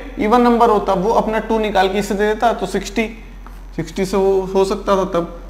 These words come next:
लेकिन अभी क्या होगा? ये सिक्सटी वन से होगा। ठीक, सिक्सटी से कब हो सकता था? जब यहाँ पे कोई इवन number हो। even number कब आता है? जब उसमें टू छुपा हुआ हो, two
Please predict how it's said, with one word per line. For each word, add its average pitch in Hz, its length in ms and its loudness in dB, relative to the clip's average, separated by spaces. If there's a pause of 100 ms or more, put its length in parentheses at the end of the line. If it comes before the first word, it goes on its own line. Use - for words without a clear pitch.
(100)
लेकिन 214 380 0
अभी 202 220 2
क्या 240 140 4
होगा? 175 200 4
ये 220 120 2
सिक्सटी 233 340 -2
वन 214 160 0
से 180 140 -2
होगा। 120 320 0 (560)
ठीक, 208 200 -4 (440)
सिक्सटी 190 300 2
से 247 120 4
कब 247 200 8
हो 233 80 10
सकता 202 340 4
था? 196 460 2
जब 202 180 6
यहाँ 196 220 8
पे 220 140 6
कोई 226 180 8
इवन 220 340 6
number 170 320 4
हो। 120 160 0 (300)
even 196 240 6
number 226 320 6
कब 233 200 6
आता 220 220 8
है? 226 120 6
जब 214 200 2
उसमें 208 300 -2
टू 233 340 2 (480)
छुपा 190 260 8
हुआ 202 220 10
हो, 180 320 4 (300)
two 226 80 6